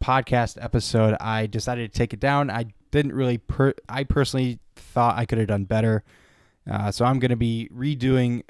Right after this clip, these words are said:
my, uh, episode on the bunt and kind of the historical importance of it. Uh, it was just, to me, it was, it could have been a lot better, and I know a few people have listened to it, but you're gonna hear it again if you <laughs> had already.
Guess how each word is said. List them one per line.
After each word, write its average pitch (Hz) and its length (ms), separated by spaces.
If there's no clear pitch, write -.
my, 110 460
uh, 95 280
episode 120 400
on 110 240
the 101 80
bunt 117 420
and 107 240
kind 110 220
of 107 60
the 101 60
historical 113 480
importance 110 520
of 117 160
it. 120 180
Uh, 95 280
it 123 120
was 135 160
just, 139 420
to 160 60
me, 170 260
it 139 160
was, 127 640
it 131 100
could 139 140
have 127 100
been 117 100
a 104 80
lot 104 240
better, 110 360
and 98 520
I 117 100
know 110 140
a 98 40
few 117 160
people 104 260
have 95 100
listened 107 300
to 107 100
it, 104 160
but 98 160
you're 98 160
gonna 110 180
hear 120 220
it 131 60
again 143 300
if 104 200
you 110 120
<laughs> - 20
had 120 280
already. 104 480